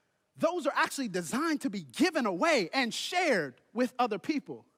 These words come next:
You know, uh, let me illustrate it like this. School's getting ready to start back up, right? We, we've been praying about what we're supposed to be doing and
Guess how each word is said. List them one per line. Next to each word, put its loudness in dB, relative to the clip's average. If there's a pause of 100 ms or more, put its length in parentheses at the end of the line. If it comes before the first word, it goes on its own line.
(1300)
You -2
know, 0
uh, -10 (120)
let -2
me -4
illustrate -2
it 2
like 0
this. -10 (580)
School's -4
getting -4
ready -2
to -12
start 0
back 0
up, 0
right? -2
We, -10
we've -8
been -2
praying -2
about 0 (400)
what -4
we're -4
supposed -6
to -6
be -8
doing -4
and -12